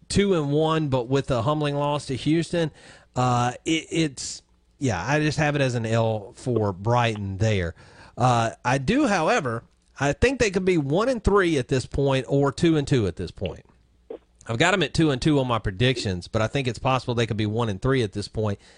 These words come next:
and a lot of people starting to count Brighton out. I do, however, think that the next week at Kirby, that's when it starts to turn around for Brighton. I've got it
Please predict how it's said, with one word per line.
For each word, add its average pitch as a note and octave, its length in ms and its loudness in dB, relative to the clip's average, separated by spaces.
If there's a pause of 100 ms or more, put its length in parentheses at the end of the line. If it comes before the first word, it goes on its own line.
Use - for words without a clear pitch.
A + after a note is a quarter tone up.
(140)
and G#2+ 100 0
a G2 60 0
lot C#3 300 2
of C#3+ 80 2
people C3 400 2
starting A#2+ 340 -2
to - 100 -10
count B2 240 0
Brighton A2 360 0
out. G#2+ 260 -2 (420)
I G#2 60 0
do, F#3+ 200 4
however, D#3+ 440 4
think C#3+ 440 0 (460)
that A2+ 260 0
the G#2+ 60 -4
next D3+ 300 2
week D#3 220 2
at A#2 160 -2
Kirby, D#3+ 500 2 (400)
that's C3+ 260 2
when C3+ 360 0 (100)
it B2 160 -2
starts C#3 380 0
to A2+ 80 -10
turn C#3 240 2
around C#3 400 0
for B2 120 0
Brighton. A2 560 0
I've A#2+ 240 0
got B2 240 2
it A#2+ 220 -2